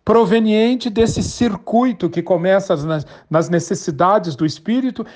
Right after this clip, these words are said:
e termina em hábitos, em ações reforçadas pelas redes sociais. Pois bem,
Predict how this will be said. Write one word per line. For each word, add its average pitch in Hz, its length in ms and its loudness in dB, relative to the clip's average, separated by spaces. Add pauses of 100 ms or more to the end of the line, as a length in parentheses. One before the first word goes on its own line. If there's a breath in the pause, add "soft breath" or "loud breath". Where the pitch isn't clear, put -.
e 202 100 0
termina 226 500 0
em 226 140 -2
hábitos, 190 560 0
em 190 140 -2
ações 208 920 -2 (500)
reforçadas 247 1300 0 (260 soft breath)
pelas 208 320 4
redes 175 280 0
sociais. 143 580 -4 (220 loud breath)
Pois 208 180 2
bem, 151 320 0